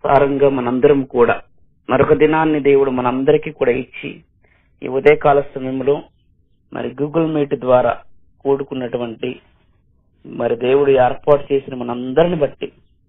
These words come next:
యేసుక్రీస్తు వారి నామంలో ఉదయకాల శుభములు తెలియజేస్తున్నాను. కుటుంబ వ్యవస్థ అనేటువంటి ఈ అంశము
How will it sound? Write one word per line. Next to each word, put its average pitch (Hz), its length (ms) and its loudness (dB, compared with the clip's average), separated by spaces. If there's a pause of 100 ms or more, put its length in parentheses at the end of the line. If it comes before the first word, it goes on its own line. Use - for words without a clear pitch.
(400)
యేసుక్రీస్తు 139 600 -6
వారి 127 240 2
నామంలో 135 420 0
ఉదయకాల 131 520 4
శుభములు 131 540 -4
తెలియజేస్తున్నాను. 127 1080 -6 (1120)
కుటుంబ 175 360 0
వ్యవస్థ 143 540 2
అనేటువంటి 123 1080 -4 (960)
ఈ 127 140 0
అంశము 135 840 -4